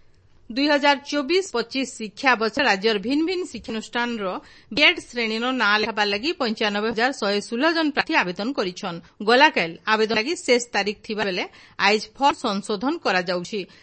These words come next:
ରାଜ୍ୟରେ ଥିବା ଏକତିରିଶଟା ଶିକ୍ଷାନୁଷ୍ଠାନର ଦୁଇ ହଜାର ସାତଶହ ପଚାଶଟା ଆସନ ଲାଗି ଆଇବା ଜୁଲାଇ ମାସର ଚବିଶ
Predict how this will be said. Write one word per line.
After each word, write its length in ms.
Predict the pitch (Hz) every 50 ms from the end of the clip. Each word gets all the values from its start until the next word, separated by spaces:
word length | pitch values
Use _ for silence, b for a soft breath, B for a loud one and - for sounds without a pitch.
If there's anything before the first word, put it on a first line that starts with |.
| B B
ରାଜ୍ୟରେ 360 | - 220 233 226 226 220 254 262
ଥିବା 200 | - 285 294 311 339
ଏକତିରିଶଟା 500 | 247 254 262 - - 339 359 - - 349 302
ଶିକ୍ଷାନୁଷ୍ଠାନର 800 | - - 226 - - 262 254 254 254 254 - 269 262 269 311 339 311 226
ଦୁଇ 140 | 190 226 233
ହଜାର 280 | 247 233 233 247 254 247 240
ସାତଶହ 340 | - 233 196 190 - -
ପଚାଶଟା 460 | - 214 202 - 262 302 294 - - 285
ଆସନ 320 | 226 180 - - 233 233 226 214
ଲାଗି 200 | 208 196 196 - B B B B B B
ଆଇବା 260 | 208 214 208 233 220 220
ଜୁଲାଇ 360 | 208 214 247 247 277 311 330
ମାସର 240 | 330 311 294 285 -
ଚବିଶ 360 | - - 233 214 208 269 285